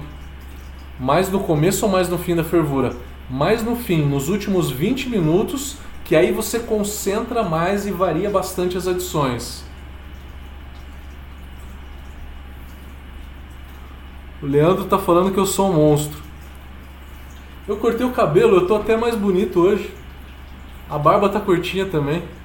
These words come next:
Eu tô mais bonitinho hoje. Né, mas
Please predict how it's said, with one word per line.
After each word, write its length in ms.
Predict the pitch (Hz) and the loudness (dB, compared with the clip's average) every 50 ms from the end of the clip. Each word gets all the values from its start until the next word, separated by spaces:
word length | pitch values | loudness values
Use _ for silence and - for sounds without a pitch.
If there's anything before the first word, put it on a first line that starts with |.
| - - - - | -16 -16 -14 -12
Eu 80 | 151 147 | -12 -6
tô 80 | 156 165 | -2 0
mais 160 | 160 170 165 | 2 2 2
bonitinho 540 | 165 165 170 165 156 147 - - 151 143 135 | 2 2 2 2 0 0 -2 -2 -2 0 0
hoje. 180 | 127 127 123 120 - - - - - - - - - - - - - - - - - - - - - - - - - - - - - - - - - - - - - - - - - - - - - - - - - - | 0 0 -2 -4 -10 -14 -16 -16 -16 -16 -16 -16 -16 -16 -16 -16 -16 -16 -14 -14 -14 -16 -16 -16 -16 -16 -16 -16 -16 -16 -14 -14 -14 -14 -14 -14 -16 -16 -16 -16 -16 -14 -14 -14 -14 -14 -14 -14 -14 -14 -14 -14 -8 -4
Né, 200 | 123 139 143 147 | 0 2 2 4
mas 540 | 139 131 131 127 117 - - - - - | 4 2 2 0 -2 -4 -8 -8 -10 -12